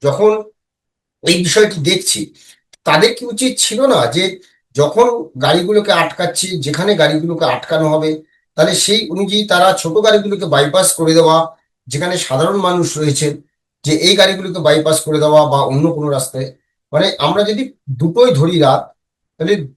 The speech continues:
প্রায় সাড়ে তিন ঘন্টা, চার ঘন্টা। তারপরে বাধ্য হয়ে আমরা ওখানে দাঁড়িয়ে থাকি, বাধ্য হয়ে আমরা, আমি নিজের উদ্যোগে আমার যে, আহ, সোশ্যাল মিডিয়া অ্যাকাউন্ট আছে Facebook-এ,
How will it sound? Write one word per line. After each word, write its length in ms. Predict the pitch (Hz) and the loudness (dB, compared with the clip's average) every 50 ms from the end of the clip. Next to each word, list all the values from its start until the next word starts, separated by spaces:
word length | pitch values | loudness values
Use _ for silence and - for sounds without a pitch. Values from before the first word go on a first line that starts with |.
| _ _ _ | _ _ _
প্রায় 200 | _ 156 180 202 | _ 2 2 4
সাড়ে 380 | 208 - - - 139 151 190 214 | 2 2 -2 -2 -2 0 0 0
তিন 300 | 208 - 233 226 240 233 | -2 -2 -6 -8 -6 -4
ঘন্টা, 720 | 185 139 131 151 - 208 208 - - 123 - 139 - - _ _ _ _ _ _ _ | -4 0 2 2 2 2 0 0 0 -2 -2 -4 -8 -12 _ _ _ _ _ _ _
চার 320 | - 165 180 226 254 - | -2 0 2 4 4 4
ঘন্টা। 360 | 147 135 123 110 104 - - - _ _ _ _ _ _ _ _ _ _ _ _ _ _ _ _ _ _ _ _ | 4 2 0 -2 -6 -10 -16 -20 _ _ _ _ _ _ _ _ _ _ _ _ _ _ _ _ _ _ _ _
তারপরে 400 | - 170 185 175 - - 208 214 | -2 0 0 0 0 0 0 2
বাধ্য 360 | 160 143 151 160 156 156 160 | 2 2 0 0 0 -2 -2
হয়ে 460 | 170 165 180 196 202 214 240 233 - - - | -2 -2 0 0 0 0 0 -2 -6 -10 -8
আমরা 220 | 135 143 156 165 | -4 0 2 2
ওখানে 240 | 160 160 147 156 156 | 2 0 0 -2 -2
দাঁড়িয়ে 320 | 139 135 123 135 165 185 | 0 0 0 0 0 -2
থাকি, 360 | - 175 185 - - - - 104 _ _ _ _ _ _ _ _ _ _ _ | -4 -6 -8 -10 -10 -16 -20 -20 _ _ _ _ _ _ _ _ _ _ _
বাধ্য 300 | 139 147 156 151 160 202 | -4 -2 -2 -2 0 -2
হয়ে 420 | 208 190 202 208 220 233 - - - _ _ _ _ _ _ _ _ _ _ _ _ _ _ _ _ | 0 2 4 2 2 2 0 -4 -10 _ _ _ _ _ _ _ _ _ _ _ _ _ _ _ _
আমরা, 540 | 131 131 147 151 156 165 - - - - _ _ _ _ _ _ | -4 -2 0 2 2 2 2 0 -4 -10 _ _ _ _ _ _
আমি 400 | - 131 143 165 170 175 180 165 - - _ _ _ _ _ _ _ _ _ - | -6 -2 0 2 2 0 -2 -4 -8 -14 _ _ _ _ _ _ _ _ _ -8
নিজের 340 | 120 135 151 151 175 208 208 - 165 | -4 -4 -2 2 2 2 2 0 -2
উদ্যোগে 500 | 160 139 131 143 139 139 160 - - - _ _ _ _ | -4 -4 -4 -4 -4 -4 -4 -6 -8 -12 _ _ _ _
আমার 400 | - 131 147 156 160 156 151 - | -4 0 2 2 2 0 -2 -4
যে, 320 | - 131 143 143 139 139 - - _ | -6 -4 -2 -2 -4 -4 -8 -12 _
আহ, 160 | - 107 110 | -10 -8 -8
সোশ্যাল 400 | 110 - 139 135 135 - 190 190 | -6 -6 -8 -6 -4 -2 -2 -2
মিডিয়া 320 | 185 180 175 160 170 170 160 | -2 -4 -4 -2 0 2 2
অ্যাকাউন্ট 320 | - - 170 170 165 156 | 2 0 0 -2 -2 -2
আছে 220 | 165 160 160 156 - | -2 -4 -4 -6 -4
Facebook-এ, 560 | 139 139 139 131 135 151 160 156 175 170 - | -4 -4 -4 -4 -4 -6 -6 -6 -8 -10 -12